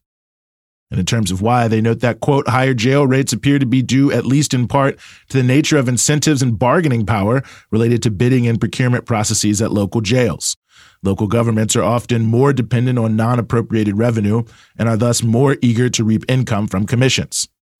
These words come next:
But even more notably, the Prison Policy Initiative goes on to detail that, quote,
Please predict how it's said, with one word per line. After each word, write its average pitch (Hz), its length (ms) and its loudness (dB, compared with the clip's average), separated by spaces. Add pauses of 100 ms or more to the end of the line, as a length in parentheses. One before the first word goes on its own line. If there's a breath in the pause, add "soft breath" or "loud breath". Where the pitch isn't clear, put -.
(640)
But 120 120 -2
even 151 220 4
more 147 160 4
notably, 131 400 4
the 110 80 0
Prison 120 240 0
Policy 123 320 0
Initiative 110 360 -2
goes 107 200 0
on 123 140 0
to 107 60 -2
detail 110 400 0
that, 107 200 -2
quote, 139 320 0